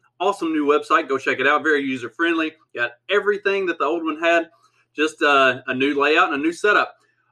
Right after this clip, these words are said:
Also, be sure to use the promo code facts whenever you check out.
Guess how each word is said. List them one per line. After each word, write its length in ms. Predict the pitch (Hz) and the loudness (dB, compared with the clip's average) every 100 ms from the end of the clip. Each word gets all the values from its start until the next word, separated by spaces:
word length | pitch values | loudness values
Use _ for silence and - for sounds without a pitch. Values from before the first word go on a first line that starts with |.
| - | -2
Also, 540 | 208 - 233 254 - _ - | -2 2 2 2 -2 _ -10
be 100 | 160 | -8
sure 240 | - 185 | 0 0
to 180 | 185 170 | 0 -4
use 220 | 170 185 | -8 -8
the 140 | 185 165 | -10 -4
promo 420 | 160 165 165 165 | -4 -2 -2 0
code 320 | 175 180 196 _ _ _ - | 2 2 0 _ _ _ -2
facts 400 | 135 202 - _ _ - | 0 0 -6 _ _ -10
whenever 340 | 135 131 135 | -4 -4 -4
you 160 | 170 202 | -10 -6
check 280 | 220 226 | -4 -2
out. 220 | 180 151 | 0 0